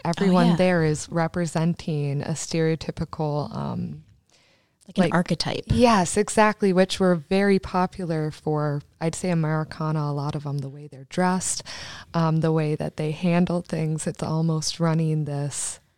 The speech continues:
Speaker 2: continuous loop.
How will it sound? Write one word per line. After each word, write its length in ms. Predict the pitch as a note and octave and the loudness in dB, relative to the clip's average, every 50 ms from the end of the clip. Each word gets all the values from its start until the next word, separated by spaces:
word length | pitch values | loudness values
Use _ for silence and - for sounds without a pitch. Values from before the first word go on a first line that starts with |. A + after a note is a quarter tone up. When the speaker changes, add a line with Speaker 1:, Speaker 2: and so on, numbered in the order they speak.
| _ _ _ _ _ | _ _ _ _ _
Speaker 2:
continuous 1160 | - - F#3 F3+ F3 - - - G3+ F#3+ F3+ F3+ F3 E3+ E3 E3 E3 E3 E3 D#3 - - - - _ _ _ | -4 0 2 2 2 0 -2 0 2 2 4 4 4 2 2 2 0 0 -2 -4 -6 -10 -12 -14 _ _ _
loop. 580 | - D#3 D#3+ F3 E3+ D#3+ D3+ C#3 - - - | -20 -10 -4 0 0 2 0 0 -4 -6 -6